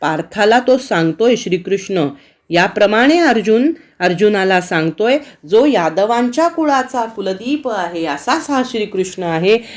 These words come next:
यादवेंद्र कृष्ण असं सांगितलेलं आहे. "असे जो का सर्व ज्ञानांचा जिव्हाळा, यादवांच्या कुळा उजळता."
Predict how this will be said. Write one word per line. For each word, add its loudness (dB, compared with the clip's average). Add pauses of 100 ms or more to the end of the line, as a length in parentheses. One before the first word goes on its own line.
(120)
यादवेंद्र 4
कृष्ण -2 (380)
असं -4
सांगितलेलं 2
आहे. 4 (320)
"असे 4
जो 4
का 2
सर्व 2
ज्ञानांचा 0
जिव्हाळा, 2 (320)
यादवांच्या 2
कुळा 0
उजळता." 0